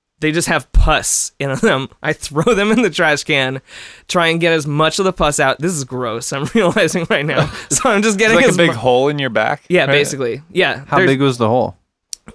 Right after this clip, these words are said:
Speaker 1: I, it's, I, it really, I mean, it's not that big. It was
Speaker 3: Well,
Speaker 1: just basically a puncture that, like, psh, shot out a bunch of
Speaker 3: Was
Speaker 1: pus.
Speaker 3: it the size of a dime?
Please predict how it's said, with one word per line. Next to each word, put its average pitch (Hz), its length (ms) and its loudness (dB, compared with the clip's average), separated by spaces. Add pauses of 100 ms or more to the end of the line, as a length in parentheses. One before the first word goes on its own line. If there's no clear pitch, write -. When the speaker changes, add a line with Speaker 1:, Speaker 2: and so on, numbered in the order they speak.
Speaker 1:
I, 202 120 2
it's, 226 400 0 (680)
I, 226 180 0 (260)
it 170 140 -2
really, 175 500 0
I 147 40 0
mean, 180 180 2
it's 170 140 -2
not 226 160 0
that 135 180 -4
big. 143 380 -2 (180)
It 185 120 2
was 185 80 4
Speaker 3:
Well, 110 100 6
Speaker 1:
just 208 160 2
basically 190 340 2
a 143 80 2
puncture 139 580 -2 (200)
that, 139 160 -2
like, 120 260 -4
psh, - 380 -2 (100)
shot 151 220 0
out 139 120 2
a 135 40 0
bunch 135 240 -4
of - 40 -10
Speaker 3:
Was 113 120 4
Speaker 1:
pus. 107 140 0
Speaker 3:
it - 20 -8
the 107 80 -4
size 110 280 -2
of 98 120 -4
a 95 40 -4
dime? 107 440 -4